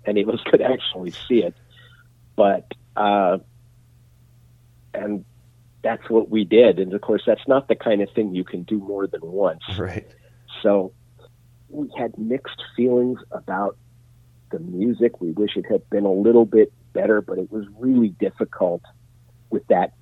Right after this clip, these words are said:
Speaker 1: distance between everybody. So, you know,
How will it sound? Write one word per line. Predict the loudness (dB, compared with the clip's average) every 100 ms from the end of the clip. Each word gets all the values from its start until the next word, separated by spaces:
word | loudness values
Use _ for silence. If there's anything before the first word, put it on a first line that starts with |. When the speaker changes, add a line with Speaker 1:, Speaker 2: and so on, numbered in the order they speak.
| _
Speaker 1:
distance | 4 4 2 -2 -2 -6 -12
between | -10 -8 -6 -2
everybody. | -4 -4 -4 -2 -2 -4 -8 -10
So, | -6 -6 -8 _ _ _ _ _ _ _ _ _ _
you | 0
know, | 2 0